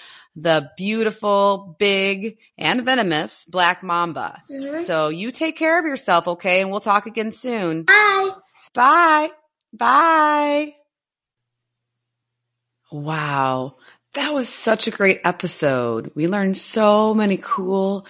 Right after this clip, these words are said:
Speaker 1: and interesting facts about Wakari monkeys and black mambas. I really hope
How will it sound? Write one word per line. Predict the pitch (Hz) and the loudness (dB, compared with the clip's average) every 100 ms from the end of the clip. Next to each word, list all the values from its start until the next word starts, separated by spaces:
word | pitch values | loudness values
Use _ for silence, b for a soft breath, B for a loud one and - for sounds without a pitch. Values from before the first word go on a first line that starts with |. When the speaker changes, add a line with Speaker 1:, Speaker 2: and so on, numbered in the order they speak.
| B B - | B B -4
Speaker 1:
and | 170 | -2
interesting | 170 175 180 185 - 170 | 2 2 2 0 -2 -2
facts | 160 156 147 180 - | 0 0 0 -2 -6
about | 151 139 | 0 0
Wakari | 156 - - 156 160 156 | 0 -8 -4 0 0 0
monkeys | 151 151 170 185 - b b b - | -4 -6 -10 -12 -16 b b b -8
and | 147 | -2
black | 156 151 151 | 0 -2 -2
mambas. | 135 135 147 160 170 165 _ _ _ _ _ _ _ - | 0 0 0 0 -2 -8 _ _ _ _ _ _ _ -6
I | 190 | -4
really | 196 294 302 262 | 0 2 4 4
hope | 208 190 - _ | 2 2 0 _